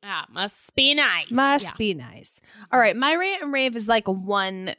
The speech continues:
Speaker 2: one situation, and then you'll sandwich me. You'll bring us home with your rave. So my rant is, like, you know those things, like, what you buy versus what you get?
Speaker 1: Mm-hmm.
Speaker 2: Like, the, you know, you, like, think you're buying this and then it arrives and it's like, "Oh, I'm buying this."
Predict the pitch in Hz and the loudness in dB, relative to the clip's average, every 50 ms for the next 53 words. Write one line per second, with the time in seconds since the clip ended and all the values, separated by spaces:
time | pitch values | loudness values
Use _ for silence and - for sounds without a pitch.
0 | _ - 190 202 190 190 185 185 175 - - - - - 185 - - 180 180 175 | _ -10 -8 -6 -4 -4 -6 -8 -8 -10 -6 -4 -4 -4 -4 -4 -4 -2 0 0
1 | 170 - - 175 170 165 160 160 160 165 160 160 - 185 175 165 156 147 - - | 0 0 -2 -2 -4 -6 -8 -8 -8 -8 -8 -6 -4 -4 -4 -4 -6 -8 -10 -10
2 | 156 147 139 123 117 - 160 156 160 _ _ 180 175 170 165 160 - 170 156 147 | -10 -10 -10 -10 -8 -10 -10 -10 -12 _ _ -6 -6 -6 -6 -8 -8 -8 -8 -8
3 | 143 147 147 - 143 139 135 139 147 - - - - - 262 262 247 247 - - | -10 -10 -10 -10 -10 -10 -10 -12 -14 -14 -12 -6 -2 2 2 4 2 2 0 -8
4 | - - - - _ _ - 302 392 480 480 339 285 262 233 208 180 156 - _ | -20 -20 -20 -20 _ _ -4 -2 0 0 0 0 0 0 0 -2 -2 -4 -8 _
5 | - 185 180 151 135 107 - - - - _ _ _ _ _ _ _ _ _ _ | -10 -10 -10 -10 -10 -12 -12 -14 -14 -14 _ _ _ _ _ _ _ _ _ _
6 | _ _ - 233 247 240 - - _ _ _ _ - 254 285 294 302 302 320 330 | _ _ -4 -2 -2 -2 -2 -4 _ _ _ _ -4 -2 0 2 2 2 2 2
7 | 339 320 - - 269 262 240 220 220 185 175 - 196 190 202 233 226 - 233 247 | 2 0 2 2 2 2 2 2 2 2 0 -2 -2 0 0 0 0 0 -2 -4
8 | 247 240 240 208 - 202 185 185 185 185 196 196 185 185 180 - 180 170 165 165 | -4 -4 -4 0 2 2 4 4 2 0 0 -2 -2 -4 -6 -6 -8 -10 -10 -10
9 | 165 - - 175 160 151 147 135 127 156 214 - _ _ _ _ _ _ _ _ | -12 -10 -10 -10 -8 -6 -6 -6 -6 -8 -10 -12 _ _ _ _ _ _ _ _
10 | _ _ _ _ 196 _ - - 214 220 202 190 - - 208 196 185 - 208 208 | _ _ _ _ _ _ -6 -2 0 2 2 0 0 0 0 0 2 0 0 -4
11 | 196 160 143 165 185 175 165 156 147 - - _ - 294 269 262 262 254 226 202 | -4 -4 -4 -4 -4 -4 -4 -4 -6 -8 -8 _ 2 2 2 4 2 2 2 4
12 | 208 190 185 180 180 185 170 175 180 - - 180 175 165 165 160 160 160 151 143 | 4 2 2 0 -4 -4 -6 -6 -6 -6 -8 -10 -10 -10 -10 -8 -8 -4 -4 -2
13 | 139 139 147 156 165 175 - - - 165 156 147 - - 160 151 - _ _ _ | -2 -2 -4 -4 -6 -6 -8 -12 -12 -12 -12 -14 -14 -18 -20 -20 -20 _ _ _
14 | _ - 208 185 - - - - _ _ - 185 180 160 165 160 156 160 175 175 | _ 0 0 0 0 -2 -8 -20 _ _ -10 -10 -6 -6 -6 -6 -6 -8 -10 -8
15 | 170 247 262 - | -6 -6 -6 -6